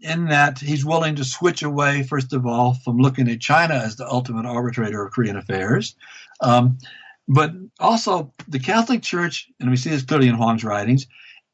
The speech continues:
introduced components that have influenced religion in Korea, not just Christianity, but religion in general. I argue they introduced for the first time an addition of one God. Um, I know many Koreans claim that Koreans used to believe in a one God a long time ago.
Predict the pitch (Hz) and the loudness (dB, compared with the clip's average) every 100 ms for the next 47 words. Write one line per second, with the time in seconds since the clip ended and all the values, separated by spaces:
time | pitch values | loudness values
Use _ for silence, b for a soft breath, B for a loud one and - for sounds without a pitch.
0 | - 196 233 214 190 190 - - - 139 | -2 4 4 6 4 4 0 -8 -6 -2
1 | 127 175 175 160 - 143 135 170 185 180 | 2 2 0 -4 -2 0 0 -2 -6 -2
2 | 170 143 139 147 180 180 151 143 131 151 | -4 0 2 4 4 2 -2 -2 0 2
3 | 151 143 160 165 139 - 185 - 170 170 | 4 4 2 0 -6 -4 -4 -2 -2 2
4 | 127 123 127 160 156 135 127 127 165 127 | 4 6 6 4 6 6 8 6 2 -2
5 | - - B B B B B _ - 190 | -6 -16 B B B B B _ 2 4
6 | 196 175 170 156 160 175 170 160 151 - | 4 2 2 2 2 0 0 -2 -2 0
7 | 131 127 175 190 - 147 143 156 147 147 | 0 4 2 2 0 2 2 0 -4 -2
8 | 143 143 170 - 117 123 135 147 151 - | -2 -2 -4 -6 -4 2 4 2 -2 -10
9 | 135 143 135 - - - _ b b b | -2 0 2 -2 -8 -14 _ b b b
10 | b - 117 131 - _ _ _ 120 143 | b -8 -4 -4 -6 _ _ _ 0 2
11 | 170 156 156 135 147 151 143 131 143 139 | 2 0 -2 0 0 0 0 0 2 4
12 | 127 127 151 135 135 127 139 131 135 135 | 4 2 2 4 4 2 2 4 4 6
13 | 127 123 127 127 123 123 123 123 127 127 | 4 4 6 6 4 2 2 0 2 4
14 | 123 120 110 | 2 0 -6